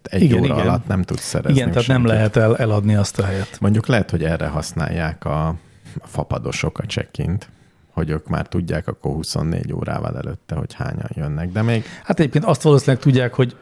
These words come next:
Speaker 2: sokan lesznek, vagy kevesen, tehát
Speaker 1: Igen,
Speaker 2: hogy
Speaker 1: igen.
Speaker 2: harminc százalékos lesz a töltöttség, vagy hetven százalékos.
Speaker 1: Tehát utolsó pillanatokban ott megszépíthetnek a jegyárakkal egy huszonnégy
Speaker 2: Az is
Speaker 1: órán
Speaker 2: lehet,
Speaker 1: belül.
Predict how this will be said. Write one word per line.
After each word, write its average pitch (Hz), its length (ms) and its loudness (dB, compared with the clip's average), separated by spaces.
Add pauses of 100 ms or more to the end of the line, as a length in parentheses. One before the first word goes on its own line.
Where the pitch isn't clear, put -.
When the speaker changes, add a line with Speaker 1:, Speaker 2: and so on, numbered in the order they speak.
(160)
Speaker 2:
sokan 151 420 2
lesznek, 139 360 4
vagy 127 160 2
kevesen, 104 560 0
tehát 101 320 0
Speaker 1:
Igen, 87 300 2
Speaker 2:
hogy 101 120 -2
Speaker 1:
igen. 110 80 0
Speaker 2:
harminc 139 420 4
százalékos 127 600 2
lesz 120 220 0
a 120 60 4
töltöttség, 113 640 2
vagy 101 160 0
hetven 98 340 -2
százalékos. 104 340 -2
Speaker 1:
Tehát 110 140 2
utolsó 98 440 2
pillanatokban 92 840 0
ott 80 200 -2
megszépíthetnek - 1000 -4
a 78 60 -2
jegyárakkal 76 840 -4
egy 76 260 -10 (180)
huszonnégy - 360 -4
Speaker 2:
Az 107 140 2
is 104 160 -2
Speaker 1:
órán 113 120 0
Speaker 2:
lehet, 107 140 2
Speaker 1:
belül. 98 220 -2